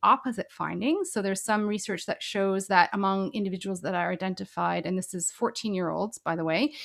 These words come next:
frequent versus infrequent video game players, frequent users have higher gray matter volume in, in that area of the brain that's involved in reward processing.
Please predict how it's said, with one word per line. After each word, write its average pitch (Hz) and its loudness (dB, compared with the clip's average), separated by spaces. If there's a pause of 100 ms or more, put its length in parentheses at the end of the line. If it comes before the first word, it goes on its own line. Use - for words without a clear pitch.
(180)
frequent 247 0
versus 196 -4
infrequent 196 -4
video 214 2
game 170 -2
players, 165 -2 (260)
frequent 349 2
users 208 2
have 240 4 (220)
higher 208 0 (120)
gray 175 0
matter 170 2
volume 175 0
in, 180 2
in 185 0
that 170 0
area 180 -2
of 170 -8
the 175 -6
brain 175 -4
that's 165 -4
involved 175 -4
in 175 -4
reward 170 -4
processing. 180 -4